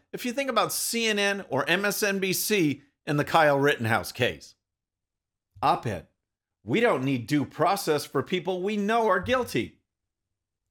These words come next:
That describes the left just perfectly. And how about this great piece of investigative reporting?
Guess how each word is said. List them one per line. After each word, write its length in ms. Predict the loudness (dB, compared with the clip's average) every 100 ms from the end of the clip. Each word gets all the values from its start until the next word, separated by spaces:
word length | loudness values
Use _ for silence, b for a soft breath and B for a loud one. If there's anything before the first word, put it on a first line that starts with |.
| _
That 240 | 0 0 0
describes 540 | -4 -2 0 0 2
the 120 | 0
left 420 | 0 2 2 0 -2
just 380 | 0 0 -2
perfectly. 680 | -2 0 0 0 -4 -4 -6 -12 _
And 120 | -4 0
how 100 | 2
about 240 | 2 2
this 220 | 0 -2
great 480 | -6 -2 0 0 -2
piece 260 | -4 -2 0
of 100 | 2
investigative 800 | 2 2 2 0 2 4 4
reporting? 560 | 2 0 2 2 2